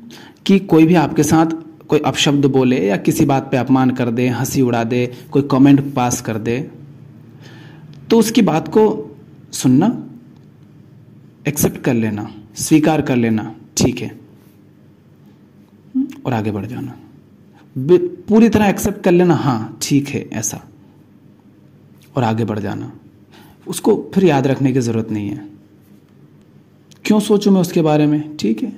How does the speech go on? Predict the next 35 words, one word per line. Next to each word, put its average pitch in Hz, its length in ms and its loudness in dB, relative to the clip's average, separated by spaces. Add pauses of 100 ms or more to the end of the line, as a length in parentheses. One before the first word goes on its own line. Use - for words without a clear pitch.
(520)
अगली 135 200 2
बार 151 180 2
वही 143 160 4
अच्छा 151 260 0
comment 160 320 2
कर 175 140 2
दे 147 120 0
तो 135 180 -2
भी 165 280 0 (220)
मुस्कुराओ 151 460 -2
और 123 120 -2
आगे 123 200 -2
बढ़ो। 175 320 -4 (1700)
अब 175 320 2
तुम 220 140 6
सोचो, 180 640 2 (160)
किसी 175 220 4
व्यक्ति 170 260 0
ने 180 100 2
तुम्हारा 175 280 4
अपमान 175 360 2
किया, 127 320 0 (600)
हम्म, 220 140 4 (280)
और 139 120 0
आधे 139 200 2
घंटे 147 260 4
बाद 139 220 2
जाकर 139 280 2
तुम 147 200 4
उसी 143 180 2
से 160 100 2
मुस्कुरा 139 400 0
के 143 120 2
बात 123 240 -2
करो, 113 240 -10